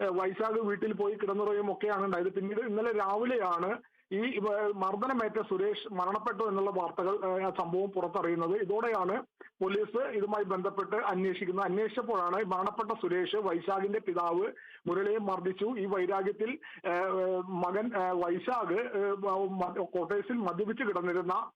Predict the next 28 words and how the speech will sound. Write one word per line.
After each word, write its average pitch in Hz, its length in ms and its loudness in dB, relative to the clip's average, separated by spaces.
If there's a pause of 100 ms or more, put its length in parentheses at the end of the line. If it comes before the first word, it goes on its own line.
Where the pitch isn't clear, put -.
(300)
ആ, 196 40 0
ആ, 185 760 0
സുരേഷിനെ 226 500 0
മർദ്ദിക്കു-, 196 600 -2
മർദ്ദിച്ചു. 190 560 0
ഈ 196 80 2
മർദ്ദനത്തിൽ, 202 640 0 (320)
ആ, - 20 0
ആന്തരികമായി, 214 1080 0
ആ, 208 160 2
ആ, 190 280 0
രക്തസ്രാവം 214 680 0
ഉണ്ടായി. 180 260 2
ഈ 214 140 0
രക്തസ്രാവം 208 720 0 (140)
ഒക്കെയാണ് 214 480 0
മരണകാരണമെന്ന 202 960 0
തരത്തിൽ 196 400 0
ഒക്കെ 196 140 -2
പോലീസിന് 185 420 0
വ്യക്തത 196 300 0
വന്നത്. 196 440 2 (260)
ഇതിനെ 226 300 0
സാധൂകരിക്കുന്നതായിട്ടുള്ള 220 1120 2
പോസ്റ്റ്മോർട്ടം 240 600 0
റിപ്പോർട്ടും 180 380 0
പുറത്തു 180 280 0
വന്നു. 175 220 2